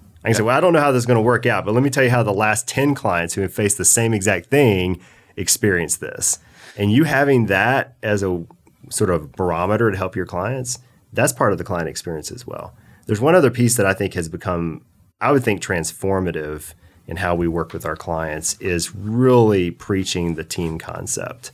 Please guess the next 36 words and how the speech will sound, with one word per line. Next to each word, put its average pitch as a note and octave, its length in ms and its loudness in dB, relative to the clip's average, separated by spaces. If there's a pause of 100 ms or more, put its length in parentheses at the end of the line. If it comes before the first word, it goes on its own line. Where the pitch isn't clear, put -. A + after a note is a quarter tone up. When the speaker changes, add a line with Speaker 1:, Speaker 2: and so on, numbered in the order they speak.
(120)
Speaker 2:
Hmm. G#2 260 0 (1900)
Speaker 1:
Advisors, A2+ 1120 2
you A2+ 80 -6
know, F2+ 80 -4
we're, A#2+ 320 4 (340)
a A2 100 -2
lot A#2 280 4
of A2+ 80 4
them F#2+ 160 -2
were, F2 200 -4
were F#2+ 120 -14
type F2+ 320 -8
A E2+ 100 0
people. D#2+ 520 -6 (260)
We, F2 280 -2 (960)
we A2+ 100 4
do B2+ 100 6
see B2 160 4
ourselves E2 460 -2
as D#2 60 -4
somewhat D#2+ 360 -6
the - 80 -14
hero. E2 440 -12 (240)
I F2 40 -10
mean, E2+ 200 -4
that's, E2+ 380 -2
there's, F#2+ 320 -6
there's G2 260 -4
some G#2+ 160 2
Speaker 2:
That's F#2+ 60 2
Speaker 1:
of F#2 40 -2
that C3 200 2
Speaker 2:
fair. A#2+ 40 -6
Speaker 1:
happens. E2 420 -4
And, F2+ 320 -4 (520)
uh, G1+ 240 -8